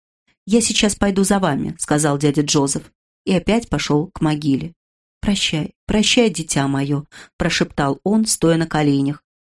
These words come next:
и склонившись к гробовому камню. Через несколько минут Розамонда, ведя под руку мужа, сопровождаемая дядей, вышла за ограду кладбища. «Какой прохладный ветер», сказал Леонард.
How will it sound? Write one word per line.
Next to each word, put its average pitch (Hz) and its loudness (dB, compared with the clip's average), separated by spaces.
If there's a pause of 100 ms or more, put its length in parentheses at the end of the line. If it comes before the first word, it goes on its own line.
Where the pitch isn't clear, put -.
(180)
и 175 -4
склонившись 175 -2
к - -12
гробовому 147 0
камню. 151 -4 (520)
Через 220 2
несколько 262 4
минут 240 4
Розамонда, 208 2
ведя 185 2
под 190 0
руку 160 -2
мужа, 196 2 (180)
сопровождаемая 180 2
дядей, 202 0 (200)
вышла 233 2
за 170 2
ограду 170 -2
кладбища. 151 -4 (220)
«Какой - -4
прохладный 180 0
ветер», 170 0 (300)
сказал 160 -2
Леонард. 160 -2